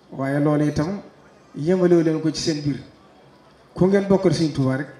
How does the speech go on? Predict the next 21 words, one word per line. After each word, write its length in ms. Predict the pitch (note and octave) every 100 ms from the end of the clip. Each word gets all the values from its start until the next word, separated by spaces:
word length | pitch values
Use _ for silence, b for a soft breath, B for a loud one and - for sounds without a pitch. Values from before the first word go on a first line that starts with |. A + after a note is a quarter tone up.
| -
foofu 240 | E3+ C#3+
ngeen 160 | C#3 B2
nekk 180 | B2+ -
ci 80 | A#2+
moom. 160 | A2 G2 _ - _ _ _ _ - -
Mooy 200 | C#3 D3
lu 120 | D#3+
ngeen 160 | G3 G3
gis 140 | E3+
ci 80 | F3+
lu 80 | D#3+
baax 180 | D3+ C3+
rek, 180 | C3+ C#3
moom 140 | D#3 D#3
ngeen 160 | D3+
ko 80 | C#3
gën 140 | C#3
a 40 | C3
yéene. 300 | B2+ B2+ - - _ _ _ _ _ _ _ -
Loolu 260 | C#3+ D#3+ D#3
nag 120 | D3